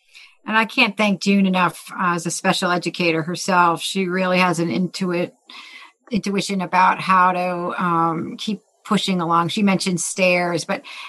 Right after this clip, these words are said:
I mean, it really is so new that it's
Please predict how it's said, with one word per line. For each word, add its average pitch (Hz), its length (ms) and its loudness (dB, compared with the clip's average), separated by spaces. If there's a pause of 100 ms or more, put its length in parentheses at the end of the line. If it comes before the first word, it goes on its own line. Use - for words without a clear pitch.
I - 40 -4
mean, 208 360 0
it 220 220 -2
really 254 400 4
is 202 120 0
so 220 260 0
new 214 500 2
that 196 240 0
it's - 320 -10